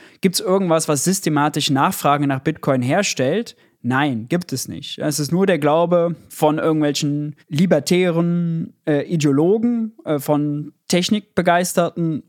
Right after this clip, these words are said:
und von Spekulanten und sonst nichts. Ja, es ist nichts, was systematisch, strukturell Nachfrage danach herstellt.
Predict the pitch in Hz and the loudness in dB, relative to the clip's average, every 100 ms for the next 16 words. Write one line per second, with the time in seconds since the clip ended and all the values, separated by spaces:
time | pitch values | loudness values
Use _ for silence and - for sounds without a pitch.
0 | _ - 185 175 156 147 - 147 143 127 | _ -2 -2 0 -2 -2 -2 -2 -2 -2
1 | 131 - 113 104 - - 151 147 160 151 | -2 -4 -10 -14 -14 -4 -2 0 -2 -2
2 | 147 143 - - - - 147 143 151 214 | -2 -2 -6 -10 -12 -6 -6 -4 -2 -2
3 | - 160 135 196 - 208 170 156 156 165 | 0 -2 2 0 0 0 2 0 0 -2
4 | 156 - 180 - 160 139 131 143 156 - | -6 -4 -4 -2 -2 0 2 0 -2 -2
5 | 143 147 - 110 110 113 110 107 113 113 | -2 -2 -2 -6 -4 -4 -6 -6 -8 -8
6 | - 151 160 - | -4 -4 -4 -8